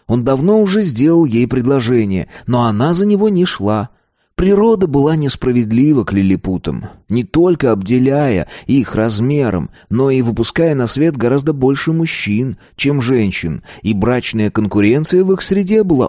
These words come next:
очень острой. Жанна пользовалась большим успехом, к ней даже сватались из-за границы, но она не теряла надежды выйти замуж за мужчину обычных размеров. Она многим нравилась, некоторые от неё просто с ума сходили,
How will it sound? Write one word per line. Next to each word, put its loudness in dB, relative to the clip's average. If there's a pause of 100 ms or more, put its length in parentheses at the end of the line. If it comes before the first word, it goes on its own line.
очень 0
острой. -6 (440)
Жанна -2
пользовалась 0
большим -2
успехом, -4 (200)
к -6
ней 0
даже 0
сватались -2
из-за 0
границы, 0 (300)
но 0
она -2
не -2
теряла 0
надежды 0
выйти 0
замуж -2
за -2
мужчину -2
обычных -4
размеров. -6 (300)
Она -2
многим 2
нравилась, -6 (200)
некоторые 0
от -6
неё -2
просто -2
с -6
ума -2
сходили, -6